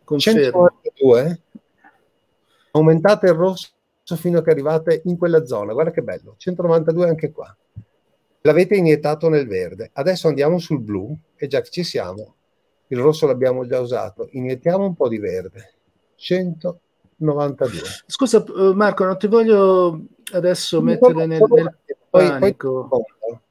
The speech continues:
Speaker 1: No, pot-
Speaker 2: Spengo questa regolazione, rivelo di nuovo l'immagine, questa è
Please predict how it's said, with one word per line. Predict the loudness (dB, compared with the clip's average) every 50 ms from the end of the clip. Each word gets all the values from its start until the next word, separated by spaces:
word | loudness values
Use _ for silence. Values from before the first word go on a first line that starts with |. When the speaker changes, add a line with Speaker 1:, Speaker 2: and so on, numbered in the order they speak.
| _ _ _ -12 -10
Speaker 1:
No, | -10 -10
pot- | -10 -8
Speaker 2:
Spengo | -4 0 2 4 4 2 0 -2 -4 -6 -8 -10 -12 -14 _ -6
questa | -4 -2 0 2 2 2
regolazione, | 2 2 2 0 0 0 -2 -4 -4 -2 -2 0 -2 -2 -2 -2 -4 -6 _ _ _ _ _ _ _ -20 -20 _ _ _ _ _ _ _
rivelo | -8 -6 -4 -2 0 2 2 2 2 0
di | -2 -2
nuovo | -2 0 0 2 2
l'immagine, | 0 -2 -4 -6 -6 -6 -6 -6 -8 -8 -10 -10 -10 -12 -14 -16 _ _ _ _ _ _ _ _ _ _ _ _ _ _ _ _ _ _ _ _
questa | -2 -2 -2 0 0 0 2
è | 2 0 0